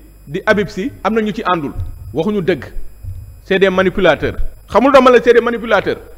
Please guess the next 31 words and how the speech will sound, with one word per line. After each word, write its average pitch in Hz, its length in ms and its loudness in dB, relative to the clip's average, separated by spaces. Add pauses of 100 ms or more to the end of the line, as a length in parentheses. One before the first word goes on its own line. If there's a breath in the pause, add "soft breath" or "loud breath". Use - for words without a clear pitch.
(3500)
est-ce 330 140 2
que 392 100 2
da 285 100 2
nga 269 120 2
dégg 220 200 0
Guy 233 120 0
Marius 208 260 4
Sagna 180 340 2
wax 156 220 0
ci 214 160 -6 (1700)
te 165 60 -6
Guy 175 140 -2
Marius 208 240 2
Sagna 160 260 2
bokkul 151 260 -2
Pastef 170 320 -2
de 120 100 -6
ñoom 175 260 -4
sax 214 160 0
Pastef 208 240 -2
la 190 60 -4
nga 156 120 -8
mais 262 120 -4
bokkul 202 240 -6
Pastef 151 300 -6
ku 175 80 -6
la 175 100 -2
ni 160 60 -6
Pastef 139 280 -6
la 101 80 -8
bokk 110 180 -8